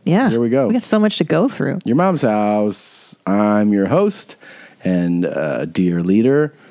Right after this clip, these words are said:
Speaker 2: Tom Segura. And she is the fart mistress, Christina P. Right?
Speaker 1: <laughs> Yeah.
Speaker 2: Is that how you want it to be?
Speaker 1: Yeah.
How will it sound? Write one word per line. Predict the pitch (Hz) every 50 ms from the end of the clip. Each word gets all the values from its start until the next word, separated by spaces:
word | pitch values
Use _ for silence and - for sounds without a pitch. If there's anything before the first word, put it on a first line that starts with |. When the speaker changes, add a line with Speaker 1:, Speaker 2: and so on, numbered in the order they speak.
| - _
Speaker 2:
Tom | - - 101 92 90 85
Segura. | - - 92 80 98 107 127 160 185 101 101 98 - - _ _ _ _ _ -
And | 165 - 80 80 80 80 80 80
she | - - - - - 95 104 190 - 98
is | 92 87 85 85 90 101 131 160 165 156 143 - - - _ _ _ _
the | - 147
fart | - - - - 90 107 131 120 -
mistress, | 101 92 90 - - - 85 76 71 - - - - - - - - - - - - _
Christina | - 151 160 - - - - 160 156 92 107 123 120
P. | - 180 196 214 190 165 127 104 92 85 78 71 58 50 50 50 50 - - - - - _ _ _ _ _
Right? | 87 92 139 180 - -
Speaker 1:
<laughs> | - _ _ _ _ _ _ _ 190
Yeah. | 208 - - - 233 - - 185 - _ _ _ _
Speaker 2:
Is | -
that | 110 101
how | 110
you | 104 104 104
want | 104 101
it | 101
to | 107
be? | 107 117 131 139 135 - - - _
Speaker 1:
Yeah. | - 220 277 311 214 160 151 160